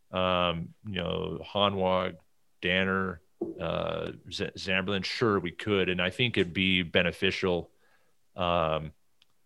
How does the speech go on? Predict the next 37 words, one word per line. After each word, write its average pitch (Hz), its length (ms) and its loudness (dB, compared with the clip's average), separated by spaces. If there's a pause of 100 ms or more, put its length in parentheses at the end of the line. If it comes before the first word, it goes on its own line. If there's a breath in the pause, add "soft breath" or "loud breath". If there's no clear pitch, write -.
(480)
you 90 140 -8
know, 82 140 0
for 104 260 4
us 107 240 6
as 85 60 -6
Black 98 340 2
Ovis 90 400 2
to 90 500 -2
go 92 180 2
ahead 92 140 -2
and 85 140 -8
do 92 180 -2
that. 113 320 4 (640 soft breath)
But 101 140 4
it, - 240 0
but 90 320 0
the 95 140 2
footwear 123 500 6
industry 107 420 2
is 92 140 0
not 104 380 4
quite 104 420 2
where, 95 560 2 (260)
for 104 100 -4
example, 92 420 -2
the 87 80 -6
snow, - 520 -2
the, 87 400 0
the, 85 400 -2 (360)
the, 90 100 -4
uh, 85 540 -4
sleeping 127 400 0
bag 87 220 2
industry 87 380 -4
has 82 100 -6
gotten 85 320 -2
to, 87 300 -6